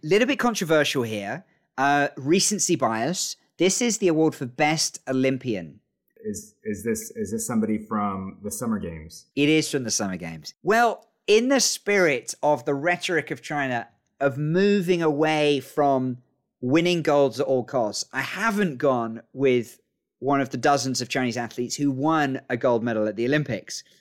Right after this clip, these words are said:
Speaker 1: Bit slightly controversial, you could argue, when you go for Best Olympian. But Su Bingtian, the sprinter, was basically,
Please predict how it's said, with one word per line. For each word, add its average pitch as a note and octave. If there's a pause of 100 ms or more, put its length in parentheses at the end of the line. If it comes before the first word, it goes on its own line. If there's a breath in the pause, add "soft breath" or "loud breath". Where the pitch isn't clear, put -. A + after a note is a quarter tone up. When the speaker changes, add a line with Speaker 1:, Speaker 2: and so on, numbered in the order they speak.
(1700 soft breath)
Speaker 1:
Bit F3 (420)
slightly D#3
controversial, A#2+
you A2+
could A#2+
argue, A#2 (120)
when B2
you A#2+
go A2+
for A2+
Best A2+
Olympian. A2
But D#3+
Su A#3
Bingtian, F3+
the C#3
sprinter, D3+ (520 soft breath)
was D3+
basically, F3